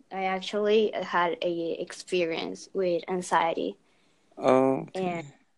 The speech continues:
Speaker 1: uh, I mean, I've, before that, I've heard a lot of people,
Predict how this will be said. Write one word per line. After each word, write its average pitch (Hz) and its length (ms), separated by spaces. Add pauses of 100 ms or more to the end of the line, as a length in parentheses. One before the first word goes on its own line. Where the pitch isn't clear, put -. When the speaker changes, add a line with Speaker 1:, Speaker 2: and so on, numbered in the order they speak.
(560)
Speaker 1:
uh, 170 220
I 180 120
mean, 185 220
I've, 220 200 (240)
before 233 360
that, 190 240
I've 185 400
heard 190 280
a 175 60
lot 175 240
of - 160
people, 165 480